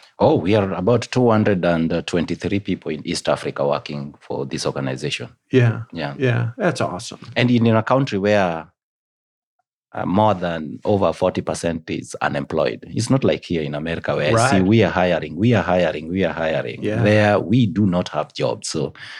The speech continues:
Speaker 1: we are able to, uh, give, uh, two hundred and twenty something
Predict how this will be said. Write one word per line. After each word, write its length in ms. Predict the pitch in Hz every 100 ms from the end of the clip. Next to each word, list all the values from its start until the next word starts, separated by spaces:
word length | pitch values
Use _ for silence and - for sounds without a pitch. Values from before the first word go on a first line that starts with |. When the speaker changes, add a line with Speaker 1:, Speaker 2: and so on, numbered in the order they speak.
| - _
Speaker 1:
we 80 | 87
are 60 |
able 180 | 90 98
to, 420 | - 78 78 78 - - -
uh, 180 | 87 - - 90
give, 300 | 98 90 87
uh, 140 | 113 -
two 160 | - 98
hundred 260 | 87 76 73
and 160 | -
twenty 540 | - 73 71 - - -
something 720 | - 82 90 76 73 -